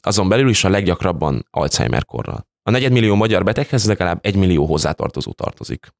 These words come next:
Az pedig nem véletlen, hogy számos országban a családtagok számát is feltüntetik a demencia előfordulási adatai között.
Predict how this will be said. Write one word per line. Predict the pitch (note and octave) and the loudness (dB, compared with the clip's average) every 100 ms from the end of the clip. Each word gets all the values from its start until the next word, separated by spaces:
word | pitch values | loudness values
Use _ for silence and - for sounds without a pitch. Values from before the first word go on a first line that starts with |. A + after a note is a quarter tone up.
| - | -6
Az | G2+ | -4
pedig | F#2 F#2+ | 0 2
nem | G#2+ | 2
véletlen, | G2+ F#2 G#2 - C3+ | 2 2 0 0 2
hogy | G#2+ | 2
számos | E2 A2 G2+ E2+ | 0 0 0 0
országban | F2 G2+ A#2 F#2 | 0 0 0 0
a | E2 | 0
családtagok | - G2 F#2 D2+ C#2+ | 0 -2 -2 -4 -2
számát | - F2+ F2 | -2 0 0
is | - - | -2 -2
feltüntetik | F#2 F2 E2+ A#2 A#2+ | -2 -2 -2 -2 -2
a | F#2 | -2
demencia | F2+ F#2+ E2+ - G2+ | 0 2 0 0 0
előfordulási | - F2 D2 - C2 B1+ - - | 2 0 0 -2 0 0 0 -2
adatai | C2+ - - | -4 -6 -12
között. | - - - - | -12 -8 -8 -10